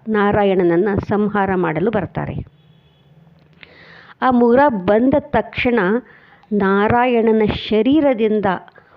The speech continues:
ಒಂದು ತೇಜಸ್ಸು, ಒಂದು ಕಾಂತಿ ಹೊರಗೆ ಬರುತ್ತೆ. ಆ ಕಾಂತಿ ಒಂದು ಸ್ತ್ರೀ ರೂಪವನ್ನ ತಾಳಿ ಮುರನ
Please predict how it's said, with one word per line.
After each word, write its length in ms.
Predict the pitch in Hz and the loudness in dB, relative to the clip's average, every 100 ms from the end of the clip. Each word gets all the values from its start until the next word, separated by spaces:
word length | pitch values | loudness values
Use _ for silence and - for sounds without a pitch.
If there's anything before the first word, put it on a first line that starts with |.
| - - | -14 -2
ಒಂದು 280 | 240 254 233 | 2 2 0
ತೇಜಸ್ಸು, 1080 | - - 214 240 262 277 254 - 247 - - | -4 0 4 4 2 -2 -2 -2 -2 -2 -4
ಒಂದು 280 | 202 233 220 | -2 0 -2
ಕಾಂತಿ 840 | - 220 214 285 285 - 214 214 | -4 -2 0 0 -2 -4 -4 -2
ಹೊರಗೆ 540 | 233 - - 202 208 220 | -4 -6 -4 -2 -2 -2
ಬರುತ್ತೆ. 460 | 185 170 - - 156 - _ _ _ - - - | -4 -8 -10 -10 -10 -12 _ _ _ -20 -20 -8
ಆ 120 | 233 | -6
ಕಾಂತಿ 560 | 226 - 226 285 294 294 | -6 -6 -2 -2 0 0
ಒಂದು 280 | 262 226 - | 0 0 -4
ಸ್ತ್ರೀ 500 | - - 285 330 320 | -8 -4 2 4 4
ರೂಪವನ್ನ 640 | 262 240 226 208 196 202 190 202 | 2 -2 -2 0 0 -2 -4 -6
ತಾಳಿ 580 | 202 196 262 208 233 269 _ _ _ - - _ - | -6 -2 -2 -2 -4 -8 _ _ _ -20 -20 _ -4
ಮುರನ 380 | 247 277 349 | 0 4 4